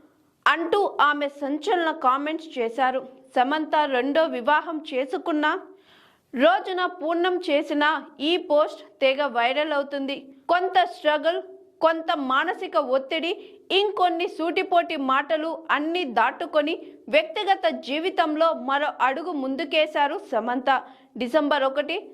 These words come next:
సోమవారం బాలీవుడ్ డైరెక్టర్, ప్రొడ్యూసర్ రాజును పెళ్లాడారు. శామ్కి, రాజ్కి దాదాపు పన్నెండేళ్ల ఏజ్ గ్యాప్ ఉంది. రాజ్ పంతొమ్మిది వందల డెబ్బై ఐదులో పుట్టగా,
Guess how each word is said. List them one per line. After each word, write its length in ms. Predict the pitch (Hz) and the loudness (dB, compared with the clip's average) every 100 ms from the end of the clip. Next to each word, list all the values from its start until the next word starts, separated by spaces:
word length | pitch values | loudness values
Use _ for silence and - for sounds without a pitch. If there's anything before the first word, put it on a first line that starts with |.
| - - | -16 2
సోమవారం 680 | 339 403 403 359 330 330 247 | 2 4 2 0 0 -4 0
బాలీవుడ్ 520 | 247 311 359 339 277 | 2 2 -2 -6 -2
డైరెక్టర్, 540 | 254 277 311 311 311 - - _ _ _ _ | 0 0 -2 -4 -4 -4 -8 _ _ _ _
ప్రొడ్యూసర్ 760 | 294 330 330 403 392 359 294 240 | 2 2 2 -2 0 0 0 0
రాజును 460 | 247 320 339 320 330 | 2 2 -2 -8 -6
పెళ్లాడారు. 680 | 330 226 254 277 277 277 277 262 _ - | -6 -2 2 2 2 -2 -4 -12 _ 2
శామ్కి, 720 | 311 302 392 427 349 349 370 254 | 4 4 0 -4 -2 0 -2 0
రాజ్కి 760 | 233 302 330 - 359 370 247 226 | 4 4 0 -4 -2 -2 -4 0
దాదాపు 600 | 247 269 294 339 320 311 320 | 2 4 2 0 -2 -8 -2
పన్నెండేళ్ల 640 | 262 254 302 302 294 285 285 - | -2 0 -2 2 2 2 -2 0
ఏజ్ 220 | 269 294 | 0 0
గ్యాప్ 360 | 269 285 285 262 | 0 -2 -2 -6
ఉంది. 420 | 254 254 - - _ - | -6 -8 -10 -20 _ 0
రాజ్ 360 | 240 262 302 302 - - | 2 2 0 -8 -8 0
పంతొమ్మిది 500 | 269 294 381 359 330 | 2 4 2 2 0
వందల 400 | 330 302 302 294 | 0 2 2 2
డెబ్బై 400 | 233 214 208 294 | 0 -4 0 2
ఐదులో 420 | 302 277 302 311 | 2 0 0 0
పుట్టగా, 580 | 311 269 285 269 302 294 | 0 -4 -2 0 2 0